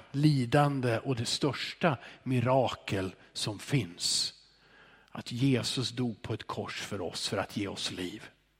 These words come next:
Herre, jag ber att texten, bibelordet, ska tala till oss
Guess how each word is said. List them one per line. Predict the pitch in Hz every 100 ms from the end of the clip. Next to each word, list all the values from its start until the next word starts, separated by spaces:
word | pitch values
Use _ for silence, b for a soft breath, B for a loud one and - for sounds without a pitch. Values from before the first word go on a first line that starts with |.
| _ B B B
Herre, | - 165 170
jag | 170
ber | 160 175 156
att | 147 - - B B _
texten, | - 190 - - - - 98 104
bibelordet, | 175 170 147 156 156 151 117 101
ska | - 135
tala | - - 170 165 147
till | 135 139 98
oss | 90 92